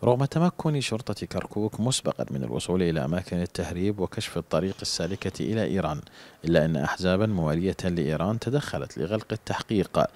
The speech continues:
وإبقاء الأرقام والمعلومات بحكم المشكك بها أو تحت التحقيق إلى الآن، وعليه تبقى خيرات العراق منهوبة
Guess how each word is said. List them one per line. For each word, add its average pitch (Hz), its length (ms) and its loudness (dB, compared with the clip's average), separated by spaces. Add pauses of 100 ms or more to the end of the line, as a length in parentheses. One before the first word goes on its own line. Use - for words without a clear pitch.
(320)
وإبقاء 67 460 2
الأرقام 80 500 0
والمعلومات 95 760 2
بحكم - 400 -4
المشكك 87 680 -2
بها 92 380 0 (400)
أو 80 80 0
تحت - 280 -2
التحقيق - 840 -2
إلى 110 160 0
الآن، 85 380 -2 (420)
وعليه 80 420 2
تبقى - 380 0
خيرات 92 460 0
العراق 92 480 0
منهوبة 110 520 2